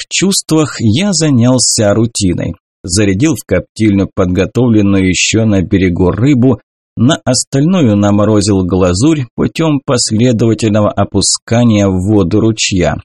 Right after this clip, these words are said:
Заранее этого не делал, чтоб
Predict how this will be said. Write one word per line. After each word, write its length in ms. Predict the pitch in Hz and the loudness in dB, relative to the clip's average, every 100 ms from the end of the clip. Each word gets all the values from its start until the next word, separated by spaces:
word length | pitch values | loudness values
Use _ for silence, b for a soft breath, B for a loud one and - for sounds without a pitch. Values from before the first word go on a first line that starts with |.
| _ _ _ - | _ _ _ -10
Заранее 680 | 90 85 87 160 117 85 - | -4 -2 0 0 2 0 -2
этого 380 | 98 - 90 87 | -6 -2 -2 0
не 220 | 92 92 | 2 0
делал, 440 | 92 160 123 92 - _ | 0 0 0 -2 -4 _
чтоб 340 | - - 110 | -12 -4 -4